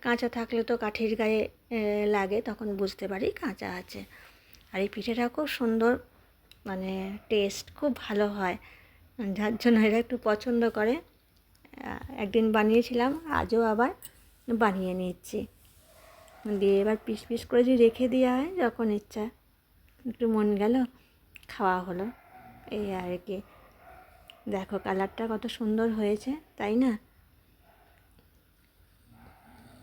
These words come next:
হয়েও গেছে, এবার, আহ, নামিয়ে রেখে দিই। খুব ঠান্ডা হলে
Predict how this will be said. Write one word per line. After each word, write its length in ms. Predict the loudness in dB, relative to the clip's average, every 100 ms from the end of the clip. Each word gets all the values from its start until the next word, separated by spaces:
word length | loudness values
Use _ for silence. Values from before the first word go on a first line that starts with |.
| -20 -8
হয়েও 360 | 2 4 6
গেছে, 380 | 4 2 -2 -4
এবার, 220 | -4 -4
আহ, 840 | -6 _ _ _ _ -12 -6 -4 -2
নামিয়ে 460 | 0 2 2 4
রেখে 280 | 2 0 -6
দিই। 180 | -6 -8 -10
খুব 100 | -12 -10
ঠান্ডা 380 | -4 0 2 2
হলে 260 | 2 0